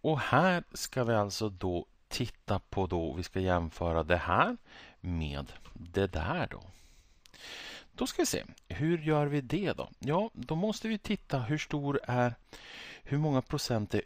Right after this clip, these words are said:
ökningen från antalet som ringde, använde mobiltelefon här med hur många som använde mobiltelefon där då. Och en av tio, det är lika med tio procent.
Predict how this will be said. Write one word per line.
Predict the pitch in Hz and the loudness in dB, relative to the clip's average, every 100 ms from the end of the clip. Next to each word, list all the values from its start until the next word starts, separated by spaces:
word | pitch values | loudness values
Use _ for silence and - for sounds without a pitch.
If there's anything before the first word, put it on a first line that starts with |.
| - | -2
ökningen | 143 156 135 - 175 170 143 107 | -2 -2 -2 -2 0 2 0 -2
från | - 117 113 110 113 | -2 2 2 2 0
antalet | 113 110 104 - 107 104 101 | 0 0 0 -2 0 0 -2
som | - 98 95 | -2 0 0
ringde, | 92 90 87 90 87 | 0 0 2 0 0
använde | - 101 98 95 | -2 -2 0 0
mobiltelefon | 98 87 95 - 90 98 92 | 0 -2 -4 -4 -6 -2 0
här | 87 120 190 - | 2 2 2 -2
med | - 113 107 | -6 -2 -2
hur | 104 | -2
många | 107 98 92 | -2 -2 -2
som | 95 - | -6 -4
använde | 101 92 90 87 87 85 | -2 -2 0 -2 -2 -4
mobiltelefon | - 90 87 78 - 82 - 85 78 - | -4 -8 -8 -8 -8 -10 -8 -8 -8 -8
där | 80 85 123 135 | -8 -2 -2 -2
då. | 92 87 - - - - - - - - | -4 -6 -10 -18 -16 -12 -12 -12 -14 -4
Och | 165 175 | -2 -2
en | - 170 170 170 | 2 4 4 4
av | 165 | 0
tio, | - 180 160 127 170 214 - - - - - | 0 0 0 2 0 0 -6 -18 -20 -20 -2
det | 127 | 0
är | 110 117 | 4 2
lika | 110 117 104 - 101 | 2 0 0 0 2
med | 92 92 85 85 - - - | 2 2 0 -8 -12 -20 -14
tio | - 113 85 85 90 90 - _ _ - | -2 -2 0 0 0 -2 -10 _ _ -10
procent. | 110 - 123 214 - - | -4 2 2 2 -4 -12